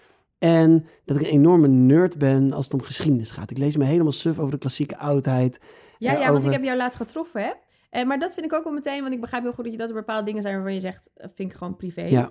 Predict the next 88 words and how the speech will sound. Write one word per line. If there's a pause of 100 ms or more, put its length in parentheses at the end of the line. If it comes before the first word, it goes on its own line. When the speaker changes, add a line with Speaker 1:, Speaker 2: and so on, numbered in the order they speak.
(140)
Speaker 2:
Wil
ik
het
ook
wel
even
met
je
over
hebben,
maar,
Speaker 1:
Ja,
dat
mag.
Speaker 2:
eh,
<laughs>
wij
waren
laatst
op
een
conferentie,
eh,
en
daar
zat
jij
heel,
eh,
rustig,
gewoon
tijdens
die
conferentie,
eh,
de
bio
van,
eh, (300)
Erasmus
te
lezen.
Speaker 1:
Ja, (160)
ja. (400)
Ja,
te
gek.
Speaker 2:
Dat
heeft
echt
jou,
eh,
dat
is
jouw
liefde.
Speaker 1:
Ja,
dat,
Speaker 2:
Dat
Speaker 1:
ja,
dat
Speaker 2:
is
Speaker 1:
vind
ik
Speaker 2:
voorkeur.
Speaker 1:
heel
leuk.
Ja,
ja,
dit
is
dan
toevallig
een
andere
tijd,
Erasmus.
Ik
wa-,
ik
was
nu
een
beetje
bezig
inderdaad
met,
eh,